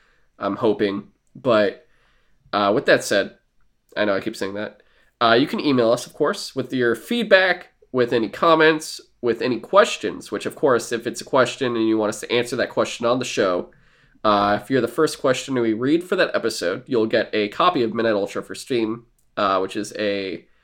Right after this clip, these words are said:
uh, cool little shooter that you can, uh, play for a couple hours that I did sound design for. But, uh, you can at sutrasidetalk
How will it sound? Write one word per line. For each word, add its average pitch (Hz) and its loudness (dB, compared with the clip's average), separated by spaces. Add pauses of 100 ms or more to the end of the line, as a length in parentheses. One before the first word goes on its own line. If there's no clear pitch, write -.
(320)
uh, 90 0
cool - -2
little 131 4
shooter 120 -2 (100)
that 117 -2
you 113 -10
can, 110 -4
uh, 101 2
play 113 -2
for 110 -6
a 104 -4
couple 110 -2
hours 107 0
that 107 -6
I 101 -4
did 107 -8
sound 101 -2
design 98 -6
for. 101 -4 (480)
But, 113 0 (1300)
uh, 110 4
you 120 -2
can 117 2
at 107 2
sutrasidetalk 143 2